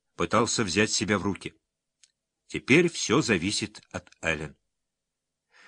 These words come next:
Не застань нас, Эллен, мы бы выдумали с Анжеликой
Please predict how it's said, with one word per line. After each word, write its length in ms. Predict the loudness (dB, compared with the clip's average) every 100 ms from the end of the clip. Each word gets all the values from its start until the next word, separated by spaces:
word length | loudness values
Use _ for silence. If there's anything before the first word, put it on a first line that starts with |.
| _
Не 180 | -2 2
застань 480 | 4 2 4 4 4
нас, 360 | 4 2 2 2
Эллен, 360 | 2 2 0 -6 _ _ _ _ _ -20 -2
мы 160 | 2 6
бы 220 | 6 4 -6 _ -20 -20 -8
выдумали 600 | 2 6 6 6 4 4
с 120 | 2
Анжеликой 640 | 0 2 2 2 2 2